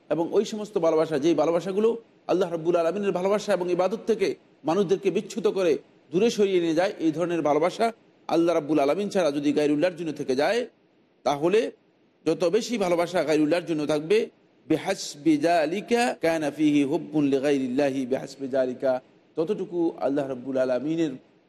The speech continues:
ভালোবাসার বাইরে মানুষের ভালোবাসা অন্তরে থাকার কারণে মানুষের প্রতি তার আনুগত্য থেকে যাবে। সুপ্রিয় দর্শক ভাই বোনেরা,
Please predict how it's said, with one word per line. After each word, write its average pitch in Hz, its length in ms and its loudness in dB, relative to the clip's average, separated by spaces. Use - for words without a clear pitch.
ভালোবাসার 135 520 0
বাইরে 202 440 0
মানুষের 170 400 -2
ভালোবাসা 151 400 0
অন্তরে 135 280 -2
থাকার 147 280 -2
কারণে 135 360 0
মানুষের 170 360 -2
প্রতি 147 220 0
তার 131 300 0
আনুগত্য 139 440 -2
থেকে 135 200 -6
যাবে। 104 220 -4
সুপ্রিয় 185 240 -2
দর্শক 143 220 -4
ভাই 127 200 0
বোনেরা, 123 320 -4